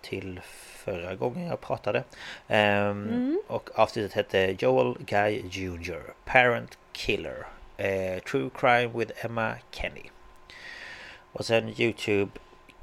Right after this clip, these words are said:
Speaker 1: med då kanalen That Chapter, The Case of Joel Guy junior. Och sen en podcast som heter This is Monster,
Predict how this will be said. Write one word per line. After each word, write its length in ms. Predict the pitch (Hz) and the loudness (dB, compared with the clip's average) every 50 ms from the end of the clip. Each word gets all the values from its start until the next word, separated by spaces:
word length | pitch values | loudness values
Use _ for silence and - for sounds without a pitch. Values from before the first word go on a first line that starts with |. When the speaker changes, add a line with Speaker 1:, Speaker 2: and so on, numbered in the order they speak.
| - - - | -20 -14 -12
Speaker 1:
med 560 | 101 101 101 98 95 92 92 92 92 87 87 | -6 -2 0 0 0 0 0 -2 -4 -4 -6
då 160 | 85 85 92 | -6 -8 -8
kanalen 580 | - - - 104 98 87 87 90 90 92 92 92 | -8 -6 -2 0 0 0 0 0 -2 -4 -2 2
That 260 | 101 95 92 - - | 2 2 2 2 -4
Chapter, 640 | - - - 98 92 - - - - 139 147 170 - - - _ _ _ _ _ _ _ - - - | -4 -2 0 0 0 -2 -4 0 2 2 4 2 0 -4 -12 _ _ _ _ _ _ _ -20 -18 -14
The 80 | - 107 | -14 -12
Case 500 | - - 113 110 117 120 - - - - | -8 -2 0 0 0 -2 -6 -8 -6 -6
of 240 | 117 - - - - | -8 -8 -10 -16 -16
Joel 480 | 107 101 120 110 104 101 104 110 113 87 | -6 -2 0 0 2 0 -2 -4 -4 -2
Guy 360 | - 104 101 104 107 107 104 | -2 0 0 0 0 -2 -6
junior. 640 | 95 92 110 110 101 95 95 92 107 113 127 139 139 165 - - - _ - _ _ _ - _ | -8 -4 -4 -4 -4 -4 0 0 2 2 2 0 -4 -10 -18 -20 -20 _ -20 _ _ _ -20 _
Och 140 | - 117 107 | -10 -10 -4
sen 380 | - 107 107 104 101 98 98 95 | -2 -2 -2 -2 -2 -4 -6 -6
en 300 | 98 98 95 95 98 95 - | -6 -6 -6 -6 -8 -8 -6
podcast 680 | - - 98 87 87 - - - - 113 120 - - - | -2 -2 -2 -2 -2 -8 -6 -2 -2 -2 -2 -2 -8 -12
som 120 | - 104 | -10 -6
heter 440 | 98 92 - - - 90 92 95 87 | -6 -6 -6 -4 -4 -2 -2 -2 -2
This 280 | 82 92 90 - - | -6 -8 -8 -8 -8
is 180 | - - - - | -8 -8 -8 -8
Monster, 720 | 92 87 - 85 92 90 - - - 135 139 165 175 196 | -8 -8 -8 -8 -10 -12 -14 -2 0 2 2 4 2 0